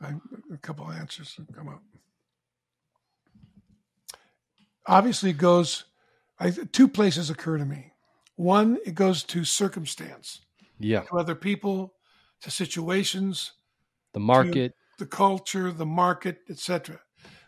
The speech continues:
Speaker 1: The other one, the place it goes is it goes to the past. It goes to me validating the
Speaker 2: Hmm.
Speaker 1: past, determining my future. Like, "I've never been able to do it. This is where I came from. You're expecting something from me. I don't have the expertise.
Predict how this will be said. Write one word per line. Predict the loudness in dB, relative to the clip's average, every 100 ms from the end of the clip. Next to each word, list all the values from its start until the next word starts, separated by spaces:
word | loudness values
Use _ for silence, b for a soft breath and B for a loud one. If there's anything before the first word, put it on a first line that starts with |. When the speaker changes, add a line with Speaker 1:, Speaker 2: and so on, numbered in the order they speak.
| -2
Speaker 1:
The | 6
other | 8 8
one, | 6 4 0
the | -2
place | 2 2 2
it | 0
goes | 2 2 -2
is | -4
it | -6 2
goes | 4 4 2
to | -6
the | -6 -6
past. | -4 -4 -4 -6 -12 -14 _ _ _ _
It | -6
goes | 6 6 6
to | 4 4
me | 4 4 2 -4 _ -2
validating | 2 2 0 -2 -6 -8 -12 -14 b b b -6
the | -2 0
Speaker 2:
Hmm. | 2
Speaker 1:
past, | 6 6 6 0 -6
determining | -8 -2 0 2 0 0
my | -2 -4
future. | -6 -8 -8 -16 _
Like, | -6 -6 -6 _ _ _ _ _
"I've | -2 0
never | 2 4 4
been | 2
able | 2 2
to | 0
do | 0 -2
it. | -2 -2
This | -4 -2
is | -2
where | 0
I | 0 0
came | -2 -2 -2
from. | 0 2 2 -2 b b b
You're | -4 -4
expecting | -2 -2 0 -2 -2 -4
something | 0 -2 0 -4
from | -2 0
me. | 0
I | 0
don't | 0 2
have | 2 0
the | -2
expertise. | -2 -4 -10 -8 -2 -2 -2 -6